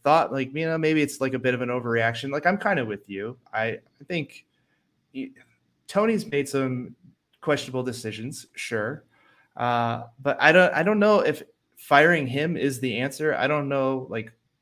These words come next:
what the answer is to get this team on track. The hard part is, like you said, you know, these guys have been pushed up. They're in the majors now, eh, but there's no one else really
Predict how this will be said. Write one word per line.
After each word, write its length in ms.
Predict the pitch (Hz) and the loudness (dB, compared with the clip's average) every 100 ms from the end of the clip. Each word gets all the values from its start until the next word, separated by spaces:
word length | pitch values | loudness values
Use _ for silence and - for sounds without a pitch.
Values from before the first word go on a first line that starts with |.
| _ _ _ _ _ _ | _ _ _ _ _ _
what 300 | 117 139 143 | -4 -4 -2
the 180 | 131 113 | -2 -2
answer 300 | 135 127 127 | -4 -4 -4
is 160 | 123 | -6
to 80 | 117 | -8
get 200 | 117 117 | -10 -10
this 140 | 113 | -14
team 240 | - 123 110 | -12 -10 -8
on 140 | 104 | -10
track. 420 | - 110 117 - _ - - _ | -8 -4 -4 -4 _ -20 -20 _
The 80 | 139 | -2
hard 340 | 127 143 175 175 | 4 6 6 6
part 240 | 175 151 | 6 6
is, 360 | 135 131 127 - | 4 2 0 -4
like 220 | 127 127 | -6 -4
you 80 | 131 | -4
said, 380 | 123 120 117 - - - _ | 0 0 0 -6 -20 -20 _
you 80 | - | -10
know, 220 | 113 113 113 | -6 -6 -6
these 160 | 135 127 | -6 4
guys 240 | 151 147 | 6 6
have 120 | 147 123 | 4 2
been 140 | 143 | 0
pushed 320 | 143 131 - | 0 -6 -2
up. 180 | 120 117 | -2 -2
They're 140 | 113 | -6
in 160 | 101 135 | -4 -6
the 80 | 127 | -4
majors 420 | 123 113 113 113 | -4 -6 -8 -8
now, 280 | 110 104 104 - - | -8 -10 -12 -18 -14
eh, 80 | 120 | -12
but 100 | 117 | -6
there's 180 | 135 117 | -4 -2
no 140 | 123 127 | 0 2
one 160 | 131 | 2
else 400 | 120 120 120 - _ _ | 2 0 -4 -14 _ _
really 540 | 107 113 113 107 104 | -8 -4 -4 -6 -10